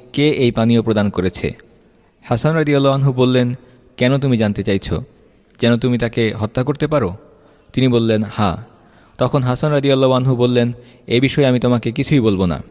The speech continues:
কারণ আমি যাকে সন্দেহ করছি, সে যদি এই কাজ করে থাকে, তাহলে আল্লাহই তাকে কঠোর শাস্তি দেবেন। অপরদিকে যদি সেই ব্যক্তি নির্দোষ হয়, তাহলে আমি কোনো নির্দোষ ব্যক্তিকে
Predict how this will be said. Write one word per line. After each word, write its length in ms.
কারণ 300
আমি 220
যাকে 220
সন্দেহ 360
করছি, 440
সে 200
যদি 220
এই 140
কাজ 240
করে 220
থাকে, 340
তাহলে 260
আল্লাহই 300
তাকে 340
কঠোর 280
শাস্তি 320
দেবেন। 340
অপরদিকে 600
যদি 200
সেই 200
ব্যক্তি 280
নির্দোষ 400
হয়, 260
তাহলে 260
আমি 120
কোনো 180
নির্দোষ 360
ব্যক্তিকে 460